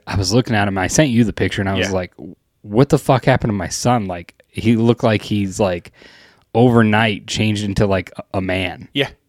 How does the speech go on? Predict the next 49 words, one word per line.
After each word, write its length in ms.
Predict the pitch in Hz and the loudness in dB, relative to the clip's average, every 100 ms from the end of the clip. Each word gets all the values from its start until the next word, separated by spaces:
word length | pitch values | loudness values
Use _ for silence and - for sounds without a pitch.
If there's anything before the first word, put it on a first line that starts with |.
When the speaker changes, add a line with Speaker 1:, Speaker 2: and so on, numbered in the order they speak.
| _ - | _ -10
Speaker 2:
So 240 | - 170 | -4 -4
we, 140 | 147 - | -6 -6
I, 120 | 143 139 | -6 -4
I 60 | 143 | -4
didn't, 340 | 196 180 135 | -2 -2 -4
I 60 | 135 | -6
didn't 140 | 143 | -2
realize 220 | 123 131 113 | 0 0 -2
the 80 | |
picture 240 | 107 120 113 | -6 -6 -6
had 100 | 101 | -8
come 160 | 107 | -6
in, 120 | 113 113 | -6 -6
and 120 | 107 | -6
then 100 | 104 | -8
I, 80 | 104 95 98 92 | -10 -8 -8 -8
um, 140 | 92 95 | -10 -12
I 60 | |
was 100 | 98 | -12
doing 200 | - 123 | -8 -8
something 300 | 117 117 107 | -8 -8 -8
on 80 | 104 | -8
my 100 | 95 | -10
phone, 260 | - 113 117 | -8 -6 -6
and 80 | |
I 20 | 104 | -8
was 100 | 98 | -8
like, 80 | |
"Oh 100 | 147 | -8
shit, 220 | 170 - 123 | -8 -8 -8
I 60 | |
missed 200 | 107 98 | -8 -8
a 40 | 107 | -4
message," 380 | 131 147 107 | -2 -2 -6
and 60 | 98 | -10
I 40 | |
pulled 260 | 92 113 104 | -10 -10 -4
it 80 | 104 | -2
up, 160 | 123 | -4
and 60 | 104 | -6
I 20 | |
was 80 | 92 | -14
like, 120 | 87 | -14
"Who 120 | 131 | -10
the 140 | 196 98 | -10 -12
fuck 560 | - - - 131 196 | -16 -20 -10 -10 -10
is 160 | 101 92 | -12 -8
that?" 420 | 120 233 - - - | -8 -8 -12 -12 -2
Speaker 1:
Right. 260 | 113 113 | 2 2